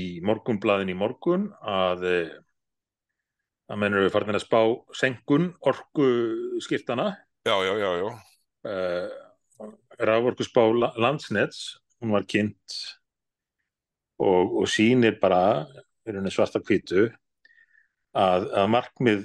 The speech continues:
Speaker 1: þessara stjórnvalda mun ekki nást.
Speaker 2: Nei, nei, það er ekki séns.
Speaker 1: Ég,
Speaker 2: En þeir,
Speaker 1: já, ég
Speaker 2: þeir eru nú, þeir eru nú samt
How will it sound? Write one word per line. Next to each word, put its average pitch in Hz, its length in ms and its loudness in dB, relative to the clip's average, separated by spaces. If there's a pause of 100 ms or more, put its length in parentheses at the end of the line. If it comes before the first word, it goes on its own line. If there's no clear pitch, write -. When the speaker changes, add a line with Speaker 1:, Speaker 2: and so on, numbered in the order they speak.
Speaker 1:
þessara 101 360 -6
stjórnvalda 110 460 0
mun 120 280 4
ekki 127 160 -2
nást. - 680 -6
Speaker 2:
Nei, 85 160 -6
nei, 90 140 -12
það 87 180 -8
er 87 100 -6
ekki 87 140 -12
séns. 87 300 -6 (640)
Speaker 1:
Ég, 104 240 -2
Speaker 2:
En 107 140 -8
þeir, 127 180 0
Speaker 1:
já, 104 140 2
ég 117 180 2
Speaker 2:
þeir 135 80 4
eru 156 160 -2
nú, 143 80 0
þeir 135 160 -2
eru 151 100 -8
nú 127 80 -6
samt 185 240 -2